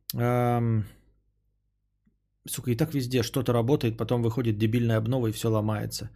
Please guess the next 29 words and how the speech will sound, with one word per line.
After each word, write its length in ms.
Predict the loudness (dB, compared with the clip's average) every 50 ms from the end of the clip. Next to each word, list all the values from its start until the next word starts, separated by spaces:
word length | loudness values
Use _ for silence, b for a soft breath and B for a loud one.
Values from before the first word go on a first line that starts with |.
| B B B B B B B 0
Нах 240 | 0 0 0 0
такие 280 | -4 -8 -4 -2 0 0
обновы? 320 | 0 0 0 0 0 0
Я 180 | 2 2 2 2
не 140 | 2 0 -2
знаю, 340 | -4 -6 -6 -6 -6 -6 -8
честно 360 | -8 -8 -10 -10 -8 -10 -8
говоря. 200 | -6 -6 -4 -4
Я 200 | -4 -4 -4 -4
сам 640 | -4 -4 -4 -2 -2 -4 -4 -4 -4 -6 -6 -6
в 60 | -6
ахуе 360 | -6 -6 -6 -8 -10 -12 -12 -12
в 80 | -12
полном. 400 | _ -12 -10 -10 -12 -12 -14 -16 -20 _ b b b b b b b b b b b b b b b b b b b b _
Ам. 600 | -10 -8 -4 -4 -2 0 0 0 0 -2 -2 -4 -6 b b b b b b b b b b b _ _ _ _ _ _ _ _ _ _ -2
Добрый 320 | 2 2 4 4 6 4 4
вечер. 300 | 4 2 2 2 0 0
Взял 260 | 2 2 4 2 2
пиво, 420 | 2 0 0 2 2 2 2 2
сделал 440 | 0 -2 0 2 4 4 4 4 2
бутеры 340 | 2 0 0 0 2 0 0
с 60 | 2
беконом, 480 | 0 0 0 2 2 2 2 2 2 0
и 40 |
тут 200 | 0 0 0 0
еще 220 | 0 -2 -2 0 -2
и 60 | -2
стрим. 380 | -2 -2 -2 -2 -2 -2 -4 -4
Кайф. 340 | -4 -4 -4 -4 -8 -12